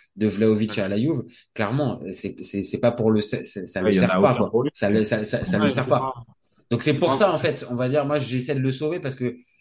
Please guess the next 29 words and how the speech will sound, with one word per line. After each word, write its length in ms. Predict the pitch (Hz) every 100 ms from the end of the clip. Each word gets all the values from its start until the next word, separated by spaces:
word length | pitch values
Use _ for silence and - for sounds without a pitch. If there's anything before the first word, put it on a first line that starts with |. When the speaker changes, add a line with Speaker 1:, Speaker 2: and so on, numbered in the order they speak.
| _ -
Speaker 1:
je, 260 | 92 98 123
je, 200 | 113 101 104
je 140 | 98 117
pense 340 | 135 131 120
bien 160 | 143 139
qu'en 260 | 110 110
un 200 | 123 131
an, 160 | 139 131
le 120 | 104
joueur 220 | 98 117
a 100 | 95
pas 80 | 95
perdu 300 | - 98 98
toutes 140 | - -
ses 120 | -
qualités. 460 | 104 101 147 160 131
Enfin, 160 | - 85
ça 140 | 90
fait 80 | 90
un 60 | 92
peu 140 | 98
plus, 260 | - 98 92
euh, 240 | 90 92
qu'un 200 | 90 104
an 100 | 101
maintenant 240 | 90 90 92
qu'il 180 | - 127
y 40 |
est, 140 | 147